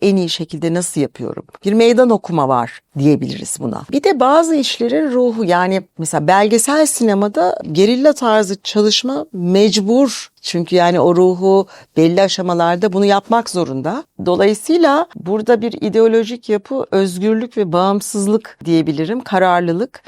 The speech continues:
Ee, ama hadi bugün coştum, yarın çekeceğim ve göstereceğim diye. Burada hem sinemanın bütün ögelerine çok hakim olmak hem de tekniği nasıl kullanacağını, yani tekniği kendine hizmetkar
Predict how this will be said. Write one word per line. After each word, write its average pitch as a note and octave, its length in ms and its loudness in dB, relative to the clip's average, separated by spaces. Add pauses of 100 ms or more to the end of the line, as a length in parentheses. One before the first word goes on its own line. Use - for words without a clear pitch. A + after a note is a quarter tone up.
(380)
Ee, E3+ 200 2
ama G#3+ 380 0 (220)
hadi B3 360 0
bugün G#3 300 -2
coştum, F#3+ 500 -4
yarın G#3 380 0
çekeceğim F#3+ 600 -4
ve F#3 60 -2
göstereceğim F3+ 680 -4
diye. D3+ 160 -6
Burada G3 240 -6
hem A#3 220 -2
sinemanın A#3 760 -2
bütün B3 240 -4
ögelerine G3 500 2
çok F#3 260 -6
hakim F3 360 -4
olmak D#3+ 380 -4
hem F#3+ 160 0
de G#3+ 80 -2
tekniği G3+ 560 -4
nasıl G#3 240 -6
kullanacağını, D3 600 -4
yani D#3 100 -6
tekniği G#3 640 -2 (100)
kendine G3 520 -2
hizmetkar F#3+ 920 -2